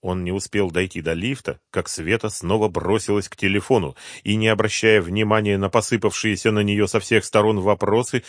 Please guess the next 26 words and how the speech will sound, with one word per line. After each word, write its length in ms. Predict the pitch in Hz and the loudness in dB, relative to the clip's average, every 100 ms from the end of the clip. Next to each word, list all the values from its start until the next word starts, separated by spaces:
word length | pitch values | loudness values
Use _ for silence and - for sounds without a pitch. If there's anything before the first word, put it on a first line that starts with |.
| - | -12
закричала 680 | - 87 107 117 - 120 95 | -2 0 2 2 4 2 2
в 60 | - | -2
трубку: 440 | 113 107 - 82 - - - | -2 -2 -2 -4 -6 -10 2
«Это 260 | 175 202 | 4 6
я, 260 | 202 208 180 | 6 6 6
Света! 500 | - 196 214 175 101 | 2 4 4 4 -2
Слышишь 560 | - 214 208 220 185 180 | -4 2 2 2 0 0
меня? 400 | 180 175 139 95 - | 2 4 4 0 -2
Они 260 | 135 170 185 | 0 4 2
знают, 400 | 143 190 196 170 | 4 4 4 4
где 260 | 165 208 | 2 4
ты 140 | 180 202 | 4 6
находишься! 680 | 196 - 214 147 - - 113 | 4 8 6 6 0 0 4
Уходи 500 | 170 185 214 185 208 | 6 6 4 4 4
немедленно! 680 | 214 214 202 143 120 95 | 4 6 4 2 0 0
Ключи 380 | 90 180 185 220 | 2 2 4 4
оставь 360 | 185 - 208 170 | 4 6 4 4
соседям! 560 | 208 - 208 143 92 - - - | 2 4 4 4 0 -6 -16 4
Уходи 600 | 190 226 214 226 156 220 | 6 8 6 4 4 0
быстрее!» 800 | 220 - - 247 226 151 87 - _ _ _ - | 0 -2 0 4 6 6 2 -4 _ _ _ -2
«Откуда 460 | 127 - 170 131 | -2 2 4 6
они 180 | 151 147 | 4 4
узнали?» 600 | 151 135 165 180 101 73 _ | 0 0 4 4 4 -2 _
огорченно 560 | 92 98 90 110 92 | -2 0 0 -2 -2
спросила 480 | 85 - 98 110 98 | -4 -4 -2 2 2
Рима. 320 | 101 104 90 | 4 4 2